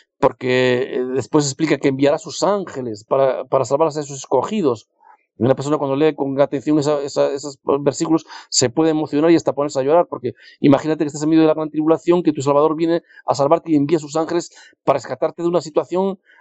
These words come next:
tan, tan complicada, ¿no? Y te salva, ¿no? Y entonces dice cuando Él viene que va a enviar a sus ángeles a recoger a sus escogidos. Entonces dice que aquellos días serán acortados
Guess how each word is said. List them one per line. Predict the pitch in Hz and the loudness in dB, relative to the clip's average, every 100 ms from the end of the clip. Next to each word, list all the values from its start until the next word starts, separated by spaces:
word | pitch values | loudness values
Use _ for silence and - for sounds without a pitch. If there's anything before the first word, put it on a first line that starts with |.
| _ _ _ | _ _ _
tan, | - 143 147 143 135 127 _ | 0 2 0 0 -2 -6 _
tan | 151 147 | 0 0
complicada, | 147 143 131 131 - 214 180 143 | 2 0 0 -4 2 2 2 -2
¿no? | 208 247 | -8 -8
Y | - 123 | -6 0
te | 135 | 0
salva, | 202 214 147 | 0 -2 -4
¿no? | 170 - _ - - - - _ _ | -8 -14 _ -20 -20 -20 -20 _ _
Y | - | -4
entonces | 127 165 156 147 | 2 2 2 -6
dice | 139 151 165 | -2 0 2
cuando | 156 151 | 2 2
Él | 151 | 2
viene | 175 | 0
que | 180 147 | 2 2
va | 160 | 2
a | |
enviar | 160 160 180 | 0 2 2
a | 180 | -2
sus | - 139 - - | -8 -10 -6 -2
ángeles | 190 202 190 147 - 110 98 101 - - - _ _ | 0 0 -4 -6 -8 -8 -8 -10 -20 -20 -20 _ _
a | - 135 | -2 0
recoger | 131 139 | 0 -4
a | 165 | -4
sus | 160 | -4
escogidos. | - - 160 135 | -8 -4 -2 -2
Entonces | 170 156 | -2 -4
dice | 165 180 | -2 -2
que | 180 | 0
aquellos | 202 202 | -4 -2
días | 202 | -4
serán | 180 196 | -2 -2
acortados | 185 - 156 143 - 190 185 196 | -2 -2 -4 -4 -6 -6 -6 -10